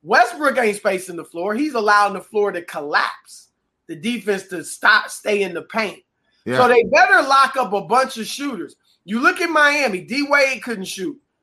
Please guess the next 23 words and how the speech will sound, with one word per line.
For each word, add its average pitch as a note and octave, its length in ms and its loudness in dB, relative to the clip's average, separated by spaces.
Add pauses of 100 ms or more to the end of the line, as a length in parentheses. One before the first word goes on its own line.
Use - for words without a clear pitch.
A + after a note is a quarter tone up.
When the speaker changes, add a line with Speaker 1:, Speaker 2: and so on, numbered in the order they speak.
Speaker 1:
LeBron C4+ 520 6
wasn't, A3 340 -2
is G3 160 -4
not G3+ 200 2
a F#3+ 60 -6
great F#3 240 -6
shooter, F#3 220 -12
as D#3 120 -12
we E3+ 80 -18
said. D3+ 300 -12 (340)
But G#3+ 180 0
they B3+ 160 4
surrounded B3 640 4
him G3 120 2
with F#3+ 160 -2
Ray G3+ 240 2
Allen, F#3 380 4
Mike F#3 280 -2
Miller, F#3+ 320 -4
Shane F3+ 400 -8
Battier, F#3 480 0
Mario F3+ 440 4
Chalmers, F3+ 460 0